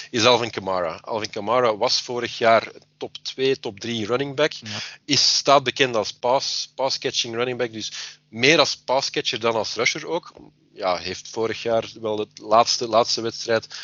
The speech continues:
Speaker 1: haalde hij zes touchdowns,
Speaker 2: Zes
Speaker 1: geloof ik.
Speaker 2: touchdowns, ja.
Speaker 1: Dus
Speaker 2: Die
Speaker 1: dat
Speaker 2: heeft
Speaker 1: was
Speaker 2: sommige mensen een championship opgeleverd als je die in je team had. Dus, eh.
Speaker 1: Ja,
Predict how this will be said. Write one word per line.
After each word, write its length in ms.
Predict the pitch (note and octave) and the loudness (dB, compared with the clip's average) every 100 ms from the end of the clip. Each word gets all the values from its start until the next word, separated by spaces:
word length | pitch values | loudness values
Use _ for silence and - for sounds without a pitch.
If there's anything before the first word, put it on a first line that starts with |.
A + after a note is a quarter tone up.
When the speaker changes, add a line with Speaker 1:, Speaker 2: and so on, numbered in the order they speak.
| - | -6
Speaker 1:
haalde 260 | G#2+ A2+ A2+ | 2 4 4
hij 100 | G2+ | 4
zes 200 | C3+ B2 | 4 2
touchdowns, 460 | D3 D3 E3+ E3 | 2 2 4 2
Speaker 2:
Zes 60 | - | 2
Speaker 1:
geloof 240 | F3+ C#3 | -2 0
ik. 60 | F#3 | 0
Speaker 2:
touchdowns, 400 | D3+ C#3 C#3 - | 0 -4 -6 -6
ja. 140 | A#2 | -2
Speaker 1:
Dus 60 | A2+ G2 - | -4 -6 -18
Speaker 2:
Die 140 | C3 A#2+ | -4 2
Speaker 1:
dat 60 | B2 | 4
Speaker 2:
heeft 100 | G2+ | 4
Speaker 1:
was 120 | G#2+ | 2
Speaker 2:
sommige 260 | C#3 C#3 | 2 4
mensen 340 | C3+ C3+ - C#3+ | 4 2 0 -2
een 260 | B2+ B2 | -4 -4
championship 540 | - C#3+ C3+ D3 D3+ - | 0 0 0 -4 -4 -4
opgeleverd 500 | C#3+ - C#3+ C#3+ C#3+ | -6 -4 -2 -2 -2
als 120 | C#3 | -8
je 80 | C3+ | -6
die 120 | B2+ | -4
in 60 | C3+ | -4
je 100 | A#2 | -4
team 260 | C3+ C3+ | -6 -6
had. 200 | C#3+ D3 - | -6 -10 -14
Dus, 300 | A#2 A#2+ A2 | -12 -8 0
eh. 60 | |
Speaker 1:
Ja, 140 | G#2 | 0